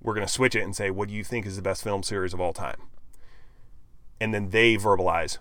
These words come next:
"Well, I think it's the Lord of the Rings," right? Let's say that. We already know we're gonna get a higher likelihood that they are not going to change their mind later because they already put their stake in the ground. The follow-up question on that then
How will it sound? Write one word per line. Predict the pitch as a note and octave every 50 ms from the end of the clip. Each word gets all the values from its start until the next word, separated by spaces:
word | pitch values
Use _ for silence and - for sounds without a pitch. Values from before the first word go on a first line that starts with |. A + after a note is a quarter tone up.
| -
"Well, | - C3 B2 A#2 A#2 A2+ - - -
I | - A2+
think | A2+ A2+ G#2+
it's | G2 - -
the | G2+
Lord | G2+ G2 F#2+ F#2 F2
of | E2+
the | E2+
Rings," | D#2+ - - - - - - - - - - - -
right? | - - E2 - -
Let's | - G2+ F#2+ -
say | G#2 E2+
that. | - - - - - - - - - - - - - - - - - - - - - - - - - - - - - - - - - - - - - - -
We | A#2 B2+ B2+
already | C3+ C#3+ C#3+ C3+
know | B2+ B2+ A#2+ A#2+
we're | A2+ A2
gonna | A2 A2 G#2+
get | G#2 G2+ G2
a | F#2 F#2 F#2+ F#2+ -
higher | - - A#2+ A#2+ B2+ B2 A#2
likelihood | A2 G#2+ G#2+ A2+ - B2 A#2+ A2+ A#2 B2 A#2
that | G#2+ G2+ F#2
they | G2+ G#2 G2
are | F#2 F2+
not | F2+ F#2 G2 G#2 A2+ A#2+ - - -
going | A#2+ A#2+ A#2 A2 G#2+ G2+ F#2
to | - - - F#2 E2+ D#2+ E2 E2 E2+ - - - - - - - - - - - - -
change | - - A#2 A2 G#2 F#2+ F#2
their | G2+ F#2+ F2
mind | F2 E2 E2+ E2+ D#2
later | E2+ D#2+ D#2 D#2+
because | D#2+ F2+ F#2+ G2 F#2
they | A2 G#2+
already | G#2 G2+ G#2 G#2 G2+ G2 - - - - - - - - - - - - - -
put | - G#2+ G2
their | - F2
stake | - - - F#2+ E2+ -
in | E2
the | D#2+
ground. | - - - - - - - - - - - - - - - -
The | - -
follow-up | - - C3+ A#2+ C#3+ E3+ F3+ D#3 C3+ -
question | - C3+ B2+ A2+ - B2+ A2+ G#2+ G#2+ F#2+ - - - -
on | - F#2 F2+ F2+
that | F2+ B2+ F3 F3 A#2 A2
then | A2 G2 F2+ F2 F2